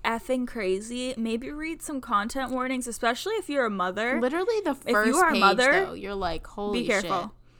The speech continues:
Speaker 2: This is how we're
Speaker 1: <laughs> Yeah.
Speaker 2: starting."
Speaker 1: It's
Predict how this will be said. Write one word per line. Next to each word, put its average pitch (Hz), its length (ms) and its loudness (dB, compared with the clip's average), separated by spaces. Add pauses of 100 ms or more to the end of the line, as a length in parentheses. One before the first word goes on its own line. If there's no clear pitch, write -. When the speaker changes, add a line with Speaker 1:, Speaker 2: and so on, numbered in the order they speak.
(680)
Speaker 2:
This 220 240 10
is - 100 10
how 233 200 12
we're 220 80 6
Speaker 1:
<laughs> - 20 4
Yeah. 220 80 -2
Speaker 2:
starting." 180 560 0 (1200)
Speaker 1:
It's 294 240 4